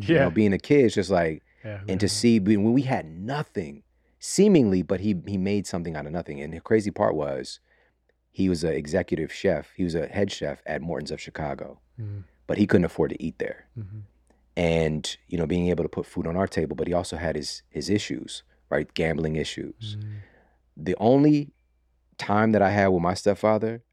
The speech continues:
Speaker 1: outside of, like, occasional playing a sport or video game was him taking me to the racetrack. All right. I'm not talking about to sprint. I'm talking about horses.
Speaker 2: Right, right.
Speaker 1: Right. That was my
Speaker 2: That's what I'm
Speaker 1: only time with him. And he drank, drank and drove.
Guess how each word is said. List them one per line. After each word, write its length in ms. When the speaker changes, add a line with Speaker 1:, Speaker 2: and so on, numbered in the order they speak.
Speaker 1:
outside 460
of, 100
like, 180
occasional 540
playing 320
a 40
sport 460
or 120
video 300
game 420
was 640
him 160
taking 300
me 120
to 140
the 80
racetrack. 640
All 80
right. 120
I'm 100
not 120
talking 220
about 260
to 80
sprint. 400
I'm 80
talking 200
about 180
horses. 320
Speaker 2:
Right, 200
right. 200
Speaker 1:
Right. 260
That 200
was 200
my 280
Speaker 2:
That's 100
what 180
I'm 80
Speaker 1:
only 140
time 260
with 140
him. 160
And 100
he 180
drank, 400
drank 400
and 260
drove. 480